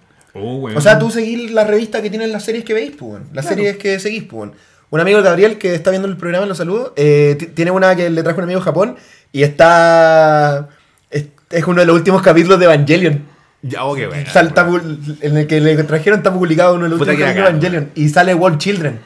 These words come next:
Speaker 2: también, que esa es una gran película, weón,
Speaker 3: Ah, World
Speaker 2: que la deberían
Speaker 3: Children,
Speaker 2: ver, weón, de la
Speaker 3: yo
Speaker 2: Madhouse.
Speaker 3: creo que la he visto, weón.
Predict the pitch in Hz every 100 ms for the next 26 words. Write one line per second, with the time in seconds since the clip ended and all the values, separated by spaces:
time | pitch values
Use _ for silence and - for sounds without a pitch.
0 | _ _ _ _ 151 147 160 156 - -
1 | _ _ - - 147 156 160 147 143 151
2 | 160 156 165 165 160 165 170 170 214 240
3 | 311 - 151 147 147 151 156 147 165 170
4 | 170 160 147 160 196 208 262 302 175 -
5 | - 78 90